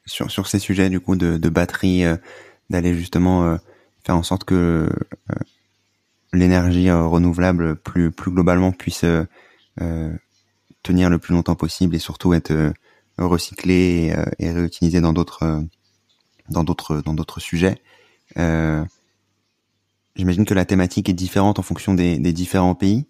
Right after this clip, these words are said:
en fonction des, de ce qui existe dans, dans ces pays-là. C'est quoi les différences entre ce que vous avez pu, euh, faire, par exemple, euh,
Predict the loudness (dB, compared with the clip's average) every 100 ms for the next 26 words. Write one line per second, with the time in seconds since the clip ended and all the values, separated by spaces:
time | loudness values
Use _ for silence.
0 | _ _ _ _ -8 -6 0 0 2 0
1 | -2 -4 0 0 0 -2 0 2 2 0
2 | -2 -6 -10 -10 -8 -4 -2 -2 -2 0
3 | 2 0 0 2 2 2 -2 -4 -6 -6
4 | -4 -2 -4 -4 -2 0 0 -6 _ _
5 | _ -6 -6 -4 -2 0 2 0 0 -2